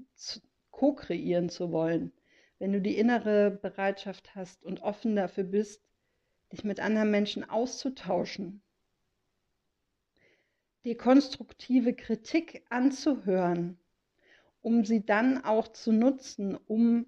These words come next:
Dinge zu verbessern. Das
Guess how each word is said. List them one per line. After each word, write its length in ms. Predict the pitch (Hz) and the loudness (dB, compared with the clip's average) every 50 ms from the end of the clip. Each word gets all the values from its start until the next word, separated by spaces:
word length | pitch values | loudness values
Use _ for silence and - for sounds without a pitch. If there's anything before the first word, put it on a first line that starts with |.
| _ - | _ -12
Dinge 420 | 185 175 - 240 226 247 240 233 | -10 -6 -4 -2 0 2 0 0
zu 220 | 233 - - 233 208 | -2 -4 -6 -6 -6
verbessern. 840 | - - 208 185 180 - 208 208 - - 233 208 190 180 170 170 - _ _ _ _ _ _ _ _ _ _ _ _ _ _ _ _ _ _ _ _ _ _ _ _ _ _ _ _ _ _ _ _ _ _ _ _ _ _ _ _ _ _ _ _ _ _ _ _ _ _ _ _ _ _ _ _ _ _ _ | -4 -4 -4 -2 -2 -2 -4 -4 -4 -4 -4 -2 -2 -2 -4 -6 -10 _ _ _ _ _ _ _ _ _ _ _ _ _ _ _ _ _ _ _ _ _ _ _ _ _ _ _ _ _ _ _ _ _ _ _ _ _ _ _ _ _ _ _ _ _ _ _ _ _ _ _ _ _ _ _ _ _ _ _
Das 440 | - 233 233 240 233 - - - - | 0 0 0 0 -2 -8 -18 -20 -20